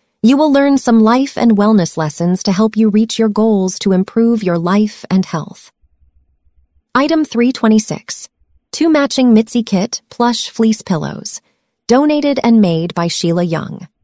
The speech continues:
Opening bid thirty dollars, matching set of two Mitzi Kit thirteen inch plush fleece pillows with a beautiful spring summer pattern of colorful birds perched on tree branches against a soft yellow and white gingham background.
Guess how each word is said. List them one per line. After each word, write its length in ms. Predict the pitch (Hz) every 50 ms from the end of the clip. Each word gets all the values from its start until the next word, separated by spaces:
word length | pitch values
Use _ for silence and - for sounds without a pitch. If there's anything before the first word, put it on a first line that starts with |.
| _ _ _ _ _ _ -
Opening 500 | 170 156 - - 143 - - - - - -
bid 320 | - 262 294 330 269 269 -
thirty 240 | 247 247 254 269
dollars, 480 | 233 214 175 165 165 165 165 175 180 -
matching 400 | 190 185 190 202 - - 214 202
set 240 | - - 180 180 180
of 120 | 170 -
two 300 | - - - 240 240 240
Mitzi 400 | 233 214 214 233 233 - - 247
Kit 280 | 220 - - 226 226 - _
thirteen 440 | - 214 220 226 - - 226 220 214
inch 300 | 196 196 196 190 - -
plush 340 | - - 208 214 214 - -
fleece 320 | - - 214 214 214 -
pillows 540 | - - - 196 180 170 165 170 185 190 - - - - _ -
with 100 | 202 208
a 60 | 220
beautiful 500 | 196 - 208 247 254 262 247 - 240 233
spring 540 | 220 - - - - 220 220 220 220 220 220
summer 340 | 214 - - 202 202 202 208
pattern 420 | 208 - 190 185 180 185 190 190
of 140 | 180 170 -
colorful 460 | - - 214 220 226 220 - 226 214
birds 540 | 196 - 190 185 180 175 175 185 190 - - - _ _ _ _
perched 360 | - - 240 240 - - -
on 160 | 233 220 220 220
tree 220 | - - 247 240
branches 540 | 220 208 180 170 170 170 - 185 180 180 196
against 340 | 190 196 196 196 196 - -
a 60 | 190
soft 480 | - - - 202 202 214 214 - -
yellow 380 | 185 196 185 196 202 202 202 202
and 140 | 196 190 180
white 300 | 170 180 190 190 - - -
gingham 280 | 185 185 185 175 180
background. 680 | 175 175 165 - - - - - - - - - -